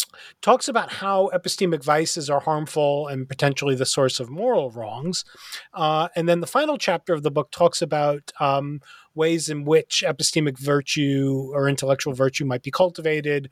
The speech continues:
or, you know, alternatively, uh, the ways in which,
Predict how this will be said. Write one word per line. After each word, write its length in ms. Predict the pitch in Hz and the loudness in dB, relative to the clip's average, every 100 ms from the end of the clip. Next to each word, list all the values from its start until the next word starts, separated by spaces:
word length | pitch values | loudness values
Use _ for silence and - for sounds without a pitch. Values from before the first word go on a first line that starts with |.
| - - - | -16 -18 -4
or, 420 | 156 147 135 135 160 165 156 151 | 0 2 2 -2 -12 -18 -20 -14
you 180 | 165 143 | -12 -10
know, 140 | 143 | -10
alternatively, 880 | 143 131 - 160 143 139 139 135 131 - - - | -4 -4 2 2 2 -2 2 0 0 -10 -20 -6
uh, 360 | 143 131 131 131 | 0 2 2 0
the 100 | 131 | 0
ways 200 | 135 135 | 0 2
in 80 | |
which, 180 | 135 131 | -2 0